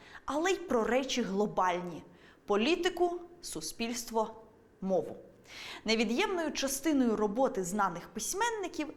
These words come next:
є публічна діяльність. Виголошення промов,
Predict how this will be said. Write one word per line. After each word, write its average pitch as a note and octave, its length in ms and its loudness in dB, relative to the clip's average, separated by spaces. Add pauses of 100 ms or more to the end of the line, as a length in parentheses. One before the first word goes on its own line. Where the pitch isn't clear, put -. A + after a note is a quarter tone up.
(160)
є A3+ 340 0 (180)
публічна F#3+ 720 -4
діяльність. E3+ 920 -4 (440)
Виголошення F#3+ 800 2
промов, C#4 600 0